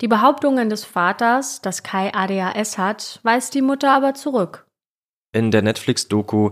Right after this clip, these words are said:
Speaker 2: Der axtschwingende Anhalter von zweitausenddreiundzwanzig spricht die Mutter allerdings über eine kurze Zeit, in der sie Maßnahmen getroffen hat, um ihren Sohn davon abzuhalten, zu früh aufzustehen. Damit wollte sie verhindern,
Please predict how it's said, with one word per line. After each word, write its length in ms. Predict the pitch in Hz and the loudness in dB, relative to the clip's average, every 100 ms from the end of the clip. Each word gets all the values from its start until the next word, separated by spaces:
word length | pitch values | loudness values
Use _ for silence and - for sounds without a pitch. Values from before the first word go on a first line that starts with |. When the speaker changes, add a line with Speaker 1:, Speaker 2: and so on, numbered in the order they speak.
| - - _ 98 | -2 -20 _ -2
Speaker 2:
Der 180 | 92 | 0
axtschwingende 720 | - 104 - - - 92 90 - | 0 -4 -6 -8 -4 -2 -2 0
Anhalter 640 | 101 82 80 82 95 120 | -2 0 -2 0 -4 -4
von 260 | - 80 | -6 -6
zweitausenddreiundzwanzig 1300 | 78 82 78 82 78 82 80 82 - 87 98 104 101 - _ _ - | -4 -4 -4 -4 -6 -4 -2 -2 0 -2 0 -2 -2 -8 _ _ -16
spricht 300 | - 120 - | -4 -4 -2
die 60 | 107 | -2
Mutter 320 | 101 - 110 | 0 -2 -2
allerdings 480 | 98 92 92 95 - | 0 0 -2 -4 -6
über 220 | 90 92 | -4 -2
eine 220 | 98 98 | -2 -4
kurze 480 | - 120 151 - 123 | -2 -2 0 0 -2
Zeit, 540 | - 80 80 135 - | -4 -4 -2 -2 -4
in 240 | - 110 104 | -6 -4 -2
der 160 | 101 | -2
sie 120 | 98 | 0
Maßnahmen 540 | 98 90 104 - 78 78 | -2 -2 -2 -2 -2 -2
getroffen 420 | 80 87 - 90 | -2 -4 -4 -2
hat, 180 | 101 - - - - - | -2 -4 -14 -20 -20 -6
um 140 | 101 | -4
ihren 260 | 90 101 92 | -2 -2 -2
Sohn 260 | 87 101 | -2 -2
davon 300 | 95 87 92 | -2 -2 -4
abzuhalten, 720 | - 87 - 87 80 80 90 | -4 -6 -6 -4 -4 -4 -6
zu 240 | 87 - 104 | -6 -4 -4
früh 260 | - 92 | -2 -2
aufzustehen. 880 | 82 87 - - - - 69 67 - _ _ _ - | -2 -2 -6 -10 -8 -6 -6 -8 -16 _ _ _ -6
Damit 440 | 78 80 98 - | -2 0 -2 -2
wollte 240 | 92 107 107 | -2 0 0
sie 120 | 101 | -4
verhindern, 500 | 104 92 101 101 110 | -4 -2 2 2 0